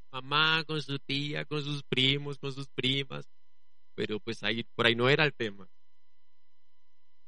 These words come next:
Por ahí la tenía Dios.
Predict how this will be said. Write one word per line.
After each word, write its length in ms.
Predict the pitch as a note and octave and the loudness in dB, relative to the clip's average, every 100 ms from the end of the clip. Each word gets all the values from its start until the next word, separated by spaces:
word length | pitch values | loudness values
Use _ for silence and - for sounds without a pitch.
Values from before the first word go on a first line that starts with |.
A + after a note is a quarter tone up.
| B5 B5+ B5+ B5+ B5+ B5+ B5 - - - - - - - - | -10 -10 -10 -10 -10 -10 -10 -10 -10 -10 -10 -12 -12 -10 -4
Por 80 | |
ahí 120 | A#2 E3 | -2 0
la 120 | F3 | 0
tenía 300 | A#2 A2 G2+ | -2 -6 -6
Dios. 200 | G2 | -8